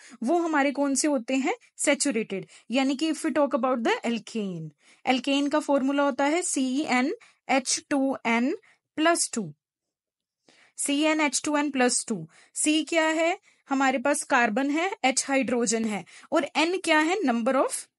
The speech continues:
carbon हमारे पास कितने हैं, ठीक है। तो ये हमारे पास सैचुरेटेड कार्बन्स होते हैं, सैचुरेटेड कंपाउंड्स, ठीक है। और अनसैचुरेटेड कंपाउंड्स कौन से होते हैं बच्चा?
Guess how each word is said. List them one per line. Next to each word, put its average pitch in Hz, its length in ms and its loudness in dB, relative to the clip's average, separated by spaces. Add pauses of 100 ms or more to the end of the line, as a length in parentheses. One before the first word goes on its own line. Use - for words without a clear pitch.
(760)
carbon 220 400 2
हमारे 226 300 0
पास 302 220 0
कितने 220 360 -2
हैं, 196 220 -6 (400)
ठीक 359 180 -2
है। 339 140 2 (260)
तो 339 80 2
ये 320 200 2
हमारे 311 300 2
पास 320 220 0
सैचुरेटेड 269 580 -2
कार्बन्स 208 520 -2
होते 220 200 -4
हैं, 339 60 -4
सैचुरेटेड 277 460 -2
कंपाउंड्स, 202 580 -2
ठीक 311 180 -2
है। 202 80 0 (460)
और 381 120 4
अनसैचुरेटेड 339 840 -2
कंपाउंड्स 294 480 0
कौन 294 220 0
से 311 120 -2
होते 285 220 0
हैं 262 80 0
बच्चा? 277 300 -2